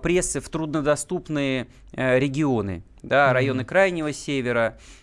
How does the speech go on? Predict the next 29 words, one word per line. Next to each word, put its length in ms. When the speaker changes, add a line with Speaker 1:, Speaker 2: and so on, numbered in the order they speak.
Speaker 1:
э, 680
и, 520
и, 140
и 20
та-, 140
и 140
так 220
далее. 300
Поэтому, 560
ну, 140
здесь 300
мы 100
такую 320
работу 360
проводим, 480
это 140
часть 300
нашей 260
социальной, 760
э, 220
нагрузки, 540
и 520
какого-то 480
изменения 680
в 120
нашей 300
политике 560
мы 160
здесь, 400